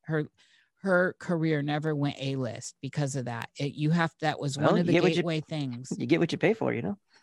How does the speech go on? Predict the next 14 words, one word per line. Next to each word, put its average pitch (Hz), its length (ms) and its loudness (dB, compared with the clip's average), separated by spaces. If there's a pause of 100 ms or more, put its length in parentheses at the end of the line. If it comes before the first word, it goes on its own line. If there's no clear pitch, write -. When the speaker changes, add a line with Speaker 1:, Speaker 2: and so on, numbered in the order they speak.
(240)
Speaker 1:
Well, 165 300 0
Speaker 2:
Just 131 140 4
kidding. 185 120 6
Speaker 1:
that's - 160 4
when 214 220 4
Speaker 2:
<laughs> 254 100 6
Speaker 1:
Ellen, 190 460 4
and 170 220 4
see, 196 200 4
that's 185 280 4
when 208 160 4
Ellen 170 400 4
walked 143 380 -2
in. 123 360 -2